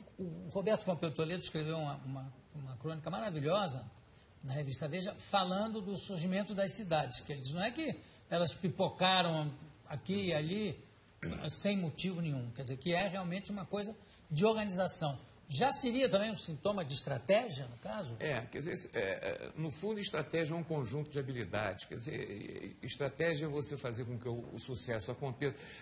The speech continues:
Speaker 2: E, existem milhares de definições. Uma delas é você desenvolver bons projetos.
Speaker 1: Mas é sempre consciente esse, esse
Speaker 2: A,
Speaker 1: processo?
Speaker 2: a minha tese é que é sempre consciente, sempre consciente.
Speaker 1: E o, a, quando é que esse equilíbrio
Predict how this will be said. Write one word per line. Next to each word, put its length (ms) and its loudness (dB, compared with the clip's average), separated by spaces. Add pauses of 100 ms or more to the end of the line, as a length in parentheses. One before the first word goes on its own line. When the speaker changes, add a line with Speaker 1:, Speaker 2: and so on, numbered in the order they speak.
(340)
Speaker 2:
E, 200 -4
existem 360 2
milhares 400 4
de 60 -6
definições. 600 -4
Uma 200 -2
delas 340 2
é 40 2
você 360 0
desenvolver 640 2
bons 340 2
projetos. 580 -8
Speaker 1:
Mas 160 6
é 60 6
sempre 260 4
consciente 680 2
esse, 160 -8 (120)
esse 200 -2
Speaker 2:
A, 20 -10
Speaker 1:
processo? 320 0
Speaker 2:
a 80 8
minha 180 6
tese 380 4
é 60 4
que 100 -2
é 40 0
sempre 380 2
consciente, 600 -8 (100)
sempre 220 -4
consciente. 720 -12
Speaker 1:
E 140 -2
o, 140 4
a, 320 2
quando 220 4
é 60 8
que 120 2
esse 160 6
equilíbrio 800 4